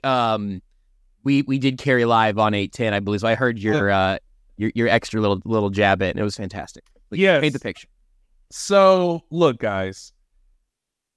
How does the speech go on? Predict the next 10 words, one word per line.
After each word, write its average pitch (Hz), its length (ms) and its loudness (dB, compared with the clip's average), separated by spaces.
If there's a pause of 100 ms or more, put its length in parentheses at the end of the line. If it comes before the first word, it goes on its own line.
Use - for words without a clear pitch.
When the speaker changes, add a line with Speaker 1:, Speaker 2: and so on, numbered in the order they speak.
(880)
Speaker 2:
this 151 180 -4
is 185 160 -4
a 147 200 4
part 156 360 2
where 131 120 0
I 123 100 0
tell 151 520 -2
you 156 160 -2
once 156 200 -2
again 180 340 0